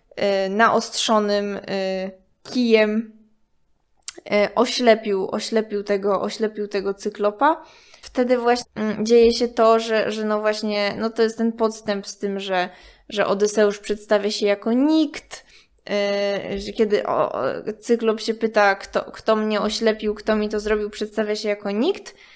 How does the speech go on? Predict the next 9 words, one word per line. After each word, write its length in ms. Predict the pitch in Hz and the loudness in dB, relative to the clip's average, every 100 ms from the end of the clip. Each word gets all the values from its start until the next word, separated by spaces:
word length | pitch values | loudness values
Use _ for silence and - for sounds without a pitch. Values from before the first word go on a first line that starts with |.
| _ | _
jednak 380 | 226 269 294 277 | 2 4 4 4
jego 260 | 247 226 226 | 0 4 4
pycha, 720 | - 233 233 285 349 - - _ _ _ - | 6 4 8 6 6 -2 -20 _ _ _ -2
no 100 | 226 | 0
jakby 240 | 220 226 | 2 4
jego 260 | 226 220 226 | 6 6 4
taka, 460 | 226 226 208 202 | 2 4 4 2
taka 340 | - 214 214 208 | 0 -2 0 2
właśnie, 640 | 214 226 220 208 202 185 | 2 0 0 0 0 -2